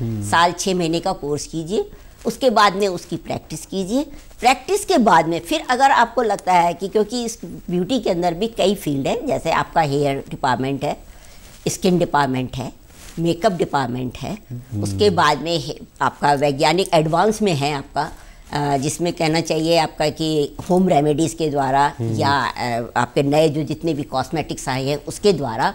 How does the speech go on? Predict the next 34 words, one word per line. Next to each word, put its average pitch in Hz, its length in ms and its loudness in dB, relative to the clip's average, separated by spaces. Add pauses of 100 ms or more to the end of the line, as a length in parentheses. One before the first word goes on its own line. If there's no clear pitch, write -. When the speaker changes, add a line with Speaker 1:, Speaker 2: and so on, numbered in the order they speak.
(160)
Speaker 1:
जी। 110 220 -2
Speaker 2:
हम 214 120 4
ट्रीटमेंट 196 520 -2
करना 151 280 0
चाहते 147 360 -2
हैं। 185 120 -2
हेयर 185 220 4
के 226 140 0
अंदर 202 240 2
भी 202 120 0
आजकल 185 360 -2
बहुत 180 380 -2
सारी 160 260 0
चीज़ें 156 320 -2
आ 135 140 2
गई 131 200 -4
हैं, 165 160 -4 (300)
हेयर 170 200 4
कलरिंग 160 460 2
है, 156 200 2
हेयर 147 280 2
टिंटिंग 165 480 0
है, 151 260 2
हेयर 147 400 2 (340)
आपका 139 280 0
डाई 160 360 4
है, 143 360 0
हेयर 147 220 0
सेटिंग 160 500 0
है, 139 280 0 (220)
Speaker 1:
जी। 113 120 0
Speaker 2:
so 302 120 6
many 226 340 4
product। 160 300 0